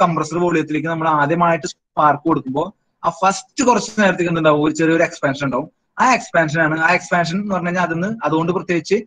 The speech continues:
പിസ്റ്റൺ താഴോട്ട് പോവുകയോ അതിനെ വർക്ക് എടുക്കുകയോ ഒന്നും ചെയ്യുന്നില്ല. പക്ഷെ ആ ഒരു, ആ, ആ ഈ ഒരു കാരണം കൊണ്ട് തന്നെ, ആ ഒരു പിസ്റ്റൺ താഴോട്ട് പോയി വർക്ക് എടുക്കാത്ത കാരണം കൊണ്ട് തന്നെ അവിടുത്തെ എനർജി കോൺസ്റ്റന്റ് ആണ്. അതുകൊണ്ട് അവിടുത്തെ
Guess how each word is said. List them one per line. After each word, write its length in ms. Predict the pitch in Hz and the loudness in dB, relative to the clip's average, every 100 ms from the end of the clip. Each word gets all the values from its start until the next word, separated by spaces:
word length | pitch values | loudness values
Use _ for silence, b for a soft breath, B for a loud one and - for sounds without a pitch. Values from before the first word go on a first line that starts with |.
| _ _ _ 151 | _ _ _ -6
പിസ്റ്റൺ 360 | 147 170 180 | -2 -2 0
താഴോട്ട് 420 | 185 175 160 156 165 | 2 4 4 0 -2
പോവുകയോ 340 | 170 160 175 | -2 0 0
അതിനെ 220 | 170 156 | 0 0
വർക്ക് 240 | 165 160 170 | 0 0 -4
എടുക്കുകയോ 220 | 151 160 | -4 -4
ഒന്നും 140 | 165 | -4
ചെയ്യുന്നില്ല. 460 | 160 151 151 151 247 | -4 -2 -2 -2 -6
പക്ഷെ 400 | _ _ _ 165 180 156 | _ _ _ -6 -2 2
ആ 120 | 220 | 4
ഒരു, 400 | 285 233 233 226 - | 6 4 2 -2 -4
ആ, 60 | 156 | -2
ആ 500 | 151 180 180 180 - | 2 4 4 2 -6
ഈ 120 | 214 240 | -4 -2
ഒരു 100 | 254 | 2
കാരണം 340 | 233 196 185 | 4 4 2
കൊണ്ട് 200 | 180 190 | 2 2
തന്നെ, 200 | 160 127 143 | 0 -4 -2
ആ 100 | 165 | 0
ഒരു 120 | 196 | 0
പിസ്റ്റൺ 340 | 190 180 196 | -4 -8 -6
താഴോട്ട് 300 | 190 175 160 | -2 -2 -4
പോയി 140 | 180 185 | -6 -4
വർക്ക് 280 | 170 - | -4 -6
എടുക്കാത്ത 380 | 170 - 156 170 | -10 -6 -6 -4
കാരണം 1500 | 170 - - _ _ _ _ _ _ _ _ _ _ _ 147 | -2 -4 -6 _ _ _ _ _ _ _ _ _ _ _ -4
കൊണ്ട് 220 | 147 151 | -2 -2
തന്നെ 220 | 151 156 - | -4 -6 -8
അവിടുത്തെ 280 | - 135 - | -6 -6 -4
എനർജി 340 | 147 139 135 165 | -2 -2 -4 -4
കോൺസ്റ്റന്റ് 460 | 151 135 - 127 | -6 -6 -8 -8
ആണ്. 100 | 127 | -6
അതുകൊണ്ട് 280 | 131 131 139 | -4 -2 0
അവിടുത്തെ 220 | 147 - | 0 -2